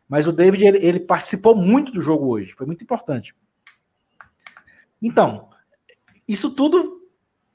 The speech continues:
vem em cima da análise da, da questão da escalação, né? A formação inicial do time, é,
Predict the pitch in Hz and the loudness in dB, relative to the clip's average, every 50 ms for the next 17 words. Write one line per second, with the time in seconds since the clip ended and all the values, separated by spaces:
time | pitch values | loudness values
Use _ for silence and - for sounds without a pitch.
0 | _ _ _ 127 180 208 226 - - - 214 226 226 214 214 208 190 170 170 185 | _ _ _ -2 -2 0 0 -2 -2 -2 -2 0 2 4 4 4 4 4 2 2
1 | 196 196 190 214 190 180 175 180 202 208 202 190 190 180 - 196 - - 190 185 | 2 2 0 0 2 4 6 6 6 4 4 2 0 0 -2 -4 -4 -4 -2 0
2 | 196 202 196 196 208 202 247 175 - 233 165 131 123 120 - 143 143 - - 156 | 0 0 0 -2 -2 -2 -2 -2 -2 -4 -4 -4 -8 -12 -14 -16 -18 -14 -12 -12
3 | 143 - - 147 147 156 156 147 156 151 147 151 165 175 175 - 160 160 165 160 | -12 -10 -8 -8 -6 -6 -6 -6 -6 -8 -8 -6 -8 -10 -10 -10 -10 -10 -8 -10
4 | 165 - 165 147 131 127 135 131 135 131 - - 151 170 202 220 180 123 - - | -10 -6 -6 -4 -2 -2 -2 -4 -6 -10 -12 -10 -8 -8 -8 -8 -8 -12 -14 -20
5 | _ _ _ _ _ _ _ _ _ _ - 127 143 147 151 151 | _ _ _ _ _ _ _ _ _ _ -8 -4 -2 0 0 0